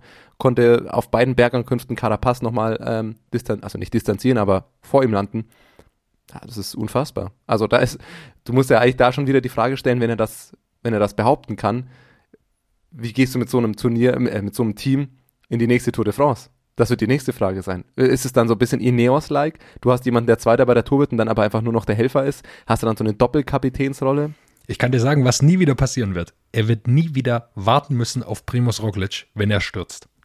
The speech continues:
Speaker 2: Wenn man das nochmal rausrechnet, wäre er so nochmal eineinhalb Minuten vor Richard Carapaz mehr. Also er hätte ja drei Minuten Rück-, äh, Vorsprung auf Richard Carapaz. Weil das war einfach, äh, im Nachhinein war das eine, eine sehr merkwürdige Aktion.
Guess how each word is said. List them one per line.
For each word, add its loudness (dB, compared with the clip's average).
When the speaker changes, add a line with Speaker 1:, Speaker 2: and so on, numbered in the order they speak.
Speaker 2:
Wenn 0
man 4
das 4
nochmal 8
rausrechnet, -2
wäre -4
er -2
so 4
nochmal -2
eineinhalb 2
Minuten 0
vor 0
Richard -2
Carapaz -2
mehr. -8
Also -6
er 0
hätte -2
ja -2
drei 0
Minuten -4
Rück-, -12
äh, -6
Vorsprung -10
auf -16
Richard -10
Carapaz. -14
Weil -2
das 2
war 2
einfach, -4
äh, -8
im -6
Nachhinein 0
war -2
das -10
eine, -8
eine -8
sehr -2
merkwürdige -4
Aktion. -18